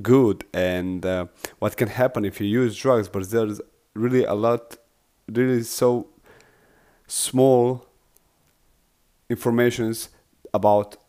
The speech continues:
how to approach the problems that causing that. And there was formula that say that you can focus twenty percent on problem and eighty percent on solution.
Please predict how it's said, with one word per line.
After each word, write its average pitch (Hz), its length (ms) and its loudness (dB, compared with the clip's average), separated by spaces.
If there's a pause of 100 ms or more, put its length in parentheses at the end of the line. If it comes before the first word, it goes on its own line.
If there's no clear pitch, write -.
how - 260 -8
to 120 120 -4
approach 120 480 0
the 104 80 -6
problems 113 840 -2
that - 160 -20
causing 104 380 -2
that. - 240 -20 (640)
And 104 280 -4
there 156 100 2
was 175 140 -4
formula 143 340 2
that 127 140 0
say 113 420 0 (260)
that - 320 -8
you 117 120 -2
can 107 160 -4
focus 156 420 -4
twenty 147 220 -2
percent 117 480 -4
on 101 140 -6
problem 143 460 0
and 101 240 -6
eighty 113 200 -4
percent 98 400 -10
on 92 80 -10
solution. 92 440 -10